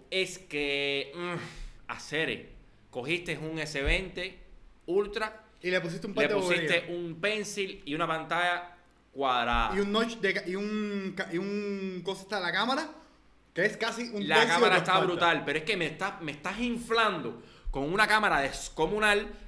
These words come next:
Speaker 1: y cuando vas a la realidad me quitaste los cien, los cien X porque te diste cuenta que era
Speaker 2: Que eso
Speaker 1: una
Speaker 2: no,
Speaker 1: estupidez.
Speaker 2: que eso no usaba ni el tato,
Speaker 1: Me lo
Speaker 2: ni el
Speaker 1: dejaste.
Speaker 2: culpable.
Speaker 1: Es que yo lo dije, hay un tuit mío que está ahí, que está dicho,
Speaker 2: Sí, sí,
Speaker 1: que
Speaker 2: sí.
Speaker 1: lo dije, cuando te compres un Samsung Galaxy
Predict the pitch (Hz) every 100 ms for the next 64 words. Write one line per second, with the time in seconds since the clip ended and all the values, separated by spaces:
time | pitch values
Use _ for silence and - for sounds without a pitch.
0 | - 135 127 117 156 240 254 214 160 160
1 | 143 139 202 240 240 - - - 131 131
2 | 139 185 208 196 180 196 196 196 - -
3 | 139 135 170 185 180 170 180 202 240 233
4 | - _ - 135 135 135 147 170 175 180
5 | 220 147 139 147 202 - - - - 151
6 | 170 185 170 151 131 107 165 175 190 185
7 | 220 214 151 156 120 - 131 147 147 147
8 | 180 160 127 113 107 120 214 185 226 254
9 | 202 247 254 254 226 233 247 233 254 254
10 | - 214 240 233 160 170 202 240 - 247
11 | 131 127 135 170 175 185 226 226 165 156
12 | 151 156 220 233 220 220 226 226 214 202
13 | 208 180 156 127